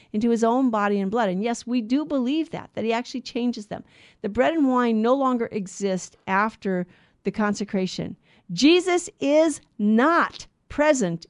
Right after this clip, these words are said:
in the bread and the wine. That is the heresy of consubstantiation. We don't worship bread. We worship Jesus Christ. The whole substance of bread and wine are changed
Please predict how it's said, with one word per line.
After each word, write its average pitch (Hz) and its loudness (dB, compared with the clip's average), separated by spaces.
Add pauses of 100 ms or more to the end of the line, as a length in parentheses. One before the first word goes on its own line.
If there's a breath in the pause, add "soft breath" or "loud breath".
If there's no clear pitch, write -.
(120)
in 254 4
the 220 0
bread 196 2
and 202 2
the 196 2
wine. 247 0 (760)
That 233 2
is 294 -2
the 277 4
heresy 240 2
of 196 -2
consubstantiation. 214 -2 (340 soft breath)
We 226 4
don't 277 6
worship 262 0
bread. 214 2
We 190 0
worship 208 0
Jesus 226 -2
Christ. 180 -6 (340 soft breath)
The 214 4
whole 254 4
substance 277 0
of 196 -4
bread 262 4
and 226 2
wine 202 0
are 196 -2
changed 226 0